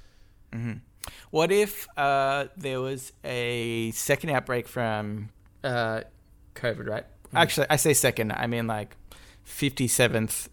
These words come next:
Speaker 1: outbreak of, of covid,
Speaker 2: Mm.
Speaker 1: but, like, a strain that is, uh, much more aggressive in, like, killing people.
Speaker 2: Mm-hmm.
Speaker 1: Um, and they traced it back to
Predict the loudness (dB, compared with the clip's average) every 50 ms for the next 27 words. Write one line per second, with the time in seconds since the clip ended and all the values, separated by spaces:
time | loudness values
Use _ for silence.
0 | 2 2 2 2 2 0 0 0 0 -2 -4 -10 -18 -6 -2 0 0 0 -2 -6
1 | -12 -18 -8 -2 -2 -2 -2 -2 2 4 4 6 6 4 2 2 -2 -14 -10 -10
2 | -10 -10 0 6 8 8 8 10 8 8 8 6 0 -16 -20 -20 -20 -4 4 8
3 | 8 8 8 8 6 4 4 4 6 6 8 8 6 6 4 4 4 2 2 2
4 | 0 -2 -4 -6 -8 0 2 4 4 4 2 0 -4 -6 -4 -2 0 2 2 2
5 | 0 0 0 -2 -4 -6 -10 -14 -14 -16 _ _ -2 0 0 2 0 0 0 0
6 | -2 -2 -2 -2 -2 -4 -6 _ 0 0 2 2 0 0 0 0 0 0 0 0
7 | -2 -4 -4 -2 -6 -6 -6 -8 -10 -14 -18 -20 _ _ _ _ _ -14 -12 -10
8 | -10 -10 _ -20 _ _ _ -20 -20 -20 -14 -12 -8 -4 -2 -2 -2 -2 -4 -6
9 | -8 -12 -12 -14 -14 -14 -20 -20 _ -20 _ _ -12 -10 -10 -10 -10 -12 _ _
10 | _ _ _ _ -4 0 2 2 2 2 0 -2 -4 -6 -6 -8 -12 _ _ _
11 | _ _ -20 -20 -20 -20 -20 _ -4 -2 -2 -2 0 -2 -2 -2 -2 0 2 2
12 | 2 2 0 -4 -6 -4 2 2 2 2 2 -2 -8 -10 -6 -4 -4 -4 -4 -4
13 | -6 -6